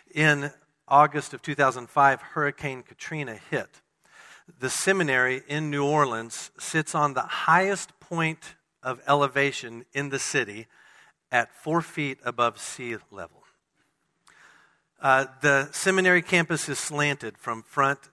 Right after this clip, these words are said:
to back, and so as the city of New Orleans filled with water, the city's just like a giant bowl. Uh, as it filled with water, the campus from back to front also filled with water.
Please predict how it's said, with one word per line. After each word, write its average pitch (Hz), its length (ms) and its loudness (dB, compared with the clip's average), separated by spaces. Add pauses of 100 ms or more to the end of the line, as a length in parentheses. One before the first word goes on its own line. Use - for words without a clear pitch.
(100)
to 127 100 -16
back, 120 560 2
and 131 160 -12
so 135 380 2
as 135 380 0 (360)
the 123 80 -12
city 170 280 2
of 143 80 0
New 143 120 0
Orleans 151 360 0
filled 151 280 -2
with 127 200 -8
water, 127 360 4
the 113 120 -10
city's 151 340 -4
just 147 160 -10
like 131 160 -2
a 117 60 -10
giant 120 520 -8
bowl. 101 380 -8 (640)
Uh, 120 360 -6
as 135 160 -6
it 127 100 -12
filled 170 340 0
with 135 200 -8
water, 123 580 4
the 123 80 -14
campus 165 680 -4
from 123 240 -10
back 135 320 2
to 120 100 -18
front 139 340 -2
also 131 380 -2
filled 120 320 -10
with 107 180 -16
water. 120 440 0